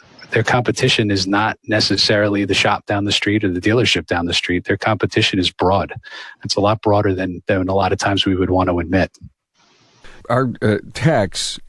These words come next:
Speaker 2: are getting poached by other industries, especially if we can't show them, uh, a career path. And Seth, it, it's, it's more than nec-, not always the money, and, and you know this. It's the culture. It's the commitment to training.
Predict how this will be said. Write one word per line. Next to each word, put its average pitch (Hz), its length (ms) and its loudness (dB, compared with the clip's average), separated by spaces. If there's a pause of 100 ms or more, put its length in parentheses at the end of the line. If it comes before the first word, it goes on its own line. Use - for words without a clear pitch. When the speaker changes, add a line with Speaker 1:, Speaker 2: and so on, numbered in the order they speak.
Speaker 2:
are 101 140 0
getting 104 340 2
poached 113 440 0
by 101 140 4
other 101 260 4
industries, 90 520 -2
especially 90 480 -2
if - 80 -4
we 92 80 0
can't 90 340 0
show 90 240 2
them, 92 320 2 (460)
uh, - 140 -2 (100)
a - 180 -2
career 113 300 2
path. 90 320 2
And 95 180 0
Seth, 123 240 0
it, 104 180 -2
it's, - 320 -6
it's 110 200 -6
more 113 320 4
than 107 440 0 (140)
nec-, 107 320 2
not 107 320 0
always 110 320 2
the - 200 -4
money, 101 280 4
and, 92 100 2
and 107 140 0
you 110 100 6
know 107 280 4
this. 85 320 -2 (420)
It's - 140 -4
the 104 100 0
culture. 104 540 2 (260)
It's - 160 -6
the - 80 -2
commitment 107 360 2
to - 60 -4
training. 98 600 2